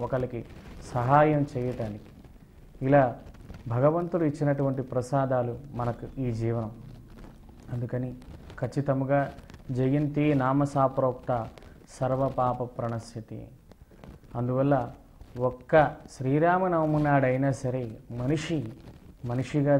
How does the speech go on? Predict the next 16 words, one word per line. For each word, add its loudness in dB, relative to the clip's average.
జీవిస్తూ -4
ఆ 8
స్వామి 0
కళ్యాణాన్ని 4
తిలకిస్తే -2
వారిలో 2
అంతర్లీనంగా 0
సంస్కారాలు -2
ఏర్పడతాయి, -4
మనిషిలో 0
మార్పులు 0
జరుగుతాయి. -6
రాముడి 2
అనుగ్రహం 0
ఉంటే -2
మళ్ళీ 2